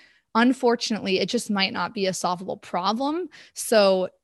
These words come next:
there, the fight or flights, it's like, you're not useful here.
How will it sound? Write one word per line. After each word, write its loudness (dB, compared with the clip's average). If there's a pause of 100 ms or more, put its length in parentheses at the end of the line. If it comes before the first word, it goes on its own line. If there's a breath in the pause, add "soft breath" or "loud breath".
(120)
there, 0
the -2
fight 0
or -2
flights, -2
it's -14
like, -2
you're 0
not -2
useful -4
here. -4